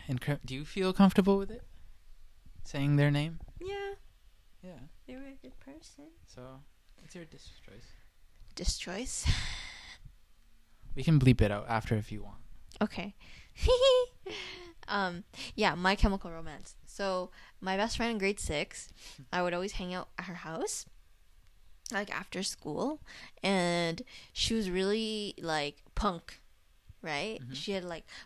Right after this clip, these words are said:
Speaker 2: black eyeliner, really thick black eyeliner,
Speaker 1: Mm.
Speaker 2: black nail polish.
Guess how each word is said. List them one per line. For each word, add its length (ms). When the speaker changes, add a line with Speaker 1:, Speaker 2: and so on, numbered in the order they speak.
Speaker 2:
black 360
eyeliner, 520
really 140
thick 200
black 280
eyeliner, 420
Speaker 1:
Mm. 60
Speaker 2:
black 160
nail 160
polish. 640